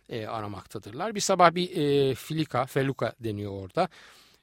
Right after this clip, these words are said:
Binip, e, Nil'de turlamaya başlarlar. Bir yerde karaya çıkarlar. Bir Nubya köyüne girerler.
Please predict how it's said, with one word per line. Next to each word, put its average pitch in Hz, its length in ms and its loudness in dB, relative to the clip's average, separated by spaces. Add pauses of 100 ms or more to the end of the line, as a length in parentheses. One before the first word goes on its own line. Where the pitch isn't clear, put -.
(120)
Binip, 175 340 -4
e, 170 260 0
Nil'de 180 300 2
turlamaya 170 580 4
başlarlar. 139 640 0
Bir 202 60 -6
yerde 175 320 2
karaya 170 300 -2
çıkarlar. 208 520 0
Bir 208 160 -2
Nubya 160 280 2
köyüne 104 380 -4
girerler. 107 520 -8